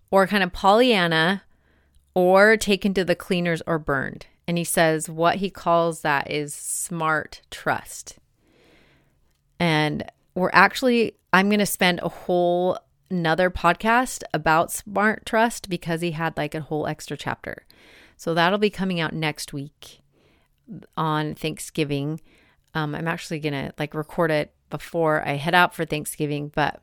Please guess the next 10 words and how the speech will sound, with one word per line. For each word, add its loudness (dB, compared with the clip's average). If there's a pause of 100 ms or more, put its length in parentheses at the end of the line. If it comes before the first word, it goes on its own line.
(100)
we'll 0
cover 2
that 4 (280)
more -2
in -2
depth -4 (220)
in, -6
like, -8
the -6
next -8